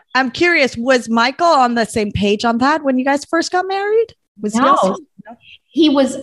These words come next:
Speaker 2: open to it. And then we approached it because I got sick. I
Speaker 1: Mm-hmm.
Speaker 2: wasn't feeling well. I was, I had mercury poisoning from fish, and I was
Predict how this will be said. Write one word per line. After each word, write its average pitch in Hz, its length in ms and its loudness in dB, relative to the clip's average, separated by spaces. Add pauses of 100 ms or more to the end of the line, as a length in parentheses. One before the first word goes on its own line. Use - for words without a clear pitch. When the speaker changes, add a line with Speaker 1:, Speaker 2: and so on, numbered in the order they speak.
Speaker 2:
open 320 460 0 (140)
to 180 200 0
it. 247 460 -4 (160)
And 247 160 2
then 254 160 2
we 240 140 0
approached 294 580 -4
it - 40 -2
because 233 220 0 (280)
I 254 380 0
got 220 260 -2
sick. 185 400 -4 (480)
I 254 200 2
Speaker 1:
Mm-hmm. 277 80 -6
Speaker 2:
wasn't 233 300 -4
feeling 180 340 -4
well. 175 280 0
I 202 180 0
was, 190 380 -4
I 170 120 -2
had 190 220 -4
mercury 247 560 0
poisoning 208 760 0
from 165 200 -6
fish, 247 560 -2
and 170 140 -8
I 147 80 -4
was 151 260 -8